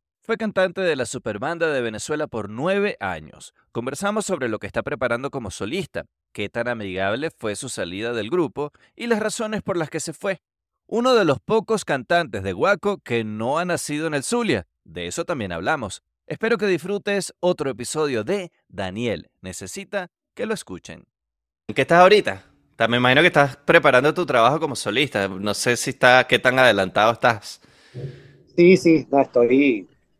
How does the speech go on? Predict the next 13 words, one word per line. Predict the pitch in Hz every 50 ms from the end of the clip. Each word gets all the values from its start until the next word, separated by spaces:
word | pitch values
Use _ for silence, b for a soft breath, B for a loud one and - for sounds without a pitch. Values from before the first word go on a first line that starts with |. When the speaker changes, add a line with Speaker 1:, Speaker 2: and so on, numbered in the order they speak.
| _ _ _ _ _ _ _ -
Speaker 2:
eh, | - 120 127 123 123 120 117 117 113 113 117 -
es | - 135 - _ _ -
primera | 165 - 156 165 165 175 170
vez | 160 156 160 165 175 175 _ _ _ _ _ _ _ -
en | - 131 131 127 123
mi | 127 127
vida | 127 127 131 131 131 143 - _ _ _ _ _ _ _ _
y | - 123 117 113 110 107 107 104 101 95 90 92 - _ _ _ _ _ _ _ _ - - - - - - _ _ - - -
no | 110 113 113 113 113 117 113 110
te, | - - - 127 127 -
no | 107 120 117 -
te | 131
miento, | 135 135 135 123 110 98 - 101 95